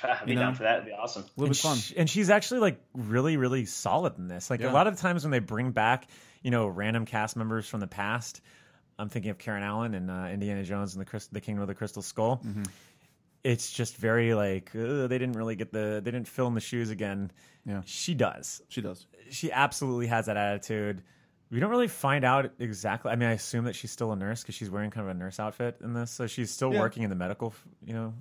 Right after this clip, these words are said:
Speaker 2: Mm-hmm.
Speaker 3: field. I loved her in this. She's actually the one, I mean, we'll go into deaths later, but, um, yeah, I, I thought that in terms of, like,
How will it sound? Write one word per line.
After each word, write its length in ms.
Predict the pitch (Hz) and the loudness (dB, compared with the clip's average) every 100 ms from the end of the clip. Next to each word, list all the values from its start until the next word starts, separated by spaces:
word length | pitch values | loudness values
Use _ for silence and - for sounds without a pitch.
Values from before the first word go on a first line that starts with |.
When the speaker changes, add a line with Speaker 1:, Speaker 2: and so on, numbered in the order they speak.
| - | -2
Speaker 2:
Mm-hmm. 140 | 127 | -2
Speaker 3:
field. 240 | 135 123 117 _ _ _ _ _ - - - - _ _ _ _ | 0 -2 -2 _ _ _ _ _ -20 -20 -20 -20 _ _ _ _
I 120 | 131 | 8
loved 300 | 180 139 123 | 10 10 8
her 100 | 139 | 8
in 100 | 139 | 4
this. 260 | 135 135 - - - 135 | 4 0 -4 -14 -18 -8
She's 260 | - 131 | -2 4
actually 320 | 127 131 - 127 | 4 4 2 0
the 120 | 110 | 0
one, 560 | 92 101 110 110 104 - 98 - 113 | 0 0 0 0 -4 -8 -14 -8 -4
I 40 | |
mean, 120 | 110 | -2
we'll 100 | 101 | -2
go 120 | 98 | -4
into 140 | 92 87 | -4 -4
deaths 240 | 90 90 | -6 -6
later, 200 | 107 98 | -4 -4
but, 360 | 92 139 120 - - - _ _ _ | 2 6 6 2 -10 -20 _ _ _
um, 500 | 117 113 110 107 113 - | 4 4 2 -2 -4 -10
yeah, 260 | - 139 131 | -2 4 4
I, 140 | 120 127 | 4 2
I 40 | 120 | 2
thought 200 | 165 160 | 2 4
that 200 | 143 120 - 104 - | 2 0 -8 -20 -8
in 120 | 131 | -4
terms 300 | 117 - 135 | -2 -2 -2
of, 80 | 139 | -2
like, 340 | 123 104 185 | 0 0 -2